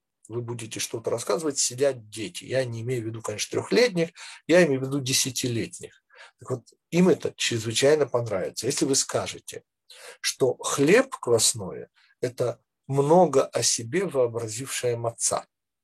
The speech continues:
И более о Матце ни слова, у нас просто времени, извините, нет. Потому я так грубо и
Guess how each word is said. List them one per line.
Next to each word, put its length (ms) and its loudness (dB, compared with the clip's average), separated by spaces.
И 140 -10
более 480 4
о 80 4
Матце 720 -4
ни 160 -10
слова, 340 0
у 80 -4
нас 160 -10
просто 340 -8
времени, 400 -8
извините, 460 -8
нет. 260 2
Потому 320 4
я 60 6
так 200 2
грубо 380 2
и 380 -2